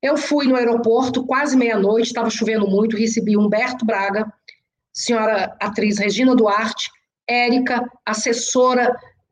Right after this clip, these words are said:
particular da Regina, que trabalha com a Regina há dez anos, mas que foi para Brasília com dinheiro pago, com o nosso dinheiro, que não poderia, porque ela é funcionária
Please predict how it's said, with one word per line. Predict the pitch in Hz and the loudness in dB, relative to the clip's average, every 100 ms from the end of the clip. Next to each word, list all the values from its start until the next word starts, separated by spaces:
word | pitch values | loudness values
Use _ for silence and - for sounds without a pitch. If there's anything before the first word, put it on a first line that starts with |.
| _ | _
particular | 262 254 - 254 220 | -4 -2 -2 0 2
da | 214 | 0
Regina, | 214 185 208 214 208 - - | 0 0 2 2 0 -4 -16
que | - | -6
trabalha | 233 226 233 233 | -2 0 2 2
com | 233 | 2
a | |
Regina | 220 208 226 208 | 2 2 2 2
há | |
dez | 233 269 247 | 0 0 0
anos, | 226 220 233 233 - - | 0 2 0 0 -6 -6
mas | 208 | -4
que | 214 | -2
foi | 226 - 262 285 294 - - - | -2 2 2 4 0 -4 -10 -6
para | 226 226 | -2 0
Brasília | 226 208 202 240 233 240 233 | 0 0 0 2 2 2 -2
com | - 226 | 2 2
dinheiro | 220 220 226 | 4 2 0
pago, | 214 208 214 226 - _ | 0 0 2 2 -2 _
com | 247 233 | 2 6
o | |
nosso | 220 233 311 - | 6 4 2 0
dinheiro, | 254 240 220 226 226 - - | 2 4 4 2 -2 -4 -6
que | - | 0
não | 214 233 302 392 | 2 4 2 0
poderia, | 330 277 220 240 247 247 | 2 2 2 2 -2 -8
porque | - 226 | -6 -4
ela | 226 | -2
é | |
funcionária | 226 359 453 359 254 240 247 | -2 -2 -2 0 0 0 -2